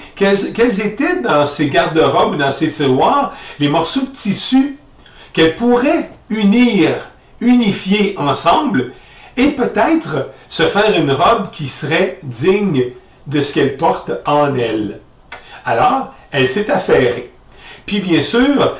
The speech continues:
souvent ça arrive dans notre environnement, hein. On, on porte un projet en nous et parfois les gens, parce qu'ils veulent certainement éviter qu'on soit déçus,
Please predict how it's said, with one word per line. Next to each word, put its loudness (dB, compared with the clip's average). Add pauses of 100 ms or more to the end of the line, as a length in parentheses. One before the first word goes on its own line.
(120)
souvent 2
ça 0
arrive 0
dans 0
notre -2
environnement, 0
hein. 0 (360)
On, 2
on 0
porte 0
un 2
projet 0
en 2
nous 0 (600)
et 4
parfois 2
les 4
gens, 0 (420)
parce 0
qu'ils -8
veulent 4
certainement 0
éviter -2
qu'on -2
soit 0
déçus, -2